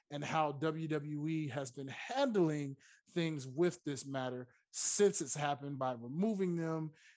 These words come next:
uh, from the merchandise side of things, removing them off the intros, and basically essentially, like, writing them off, blackballing them and suspending them indefinitely for, uh, as a consequence.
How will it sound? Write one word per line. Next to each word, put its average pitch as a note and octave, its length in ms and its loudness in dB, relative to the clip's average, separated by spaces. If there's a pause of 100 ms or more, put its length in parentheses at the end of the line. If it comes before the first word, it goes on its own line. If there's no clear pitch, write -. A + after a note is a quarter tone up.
(140)
uh, C#3 280 0
from D3 240 -6
the C3 60 -6
merchandise D#3 800 0
side D3 260 0
of C#3+ 140 -6
things, C#3+ 540 -4
removing D3 420 -4
them C#3+ 160 -4
off C3 200 -6
the C#3+ 140 -4
intros, C#3+ 600 -2 (140)
and B2 280 -8
basically F3 640 2 (400)
essentially, D#3 520 2
like, C#3+ 220 0 (320)
writing D#3 360 0
them C#3 180 -4
off, A#2+ 320 -10
blackballing C3+ 640 -2
them B2+ 200 -4
and A#2 120 -6
suspending C#3 520 -4
them B2+ 240 -6 (340)
indefinitely C3+ 840 -2
for, B2+ 500 -4 (320)
uh, C3 260 0
as C#3 180 0
a - 40 -10
consequence. C3+ 680 -6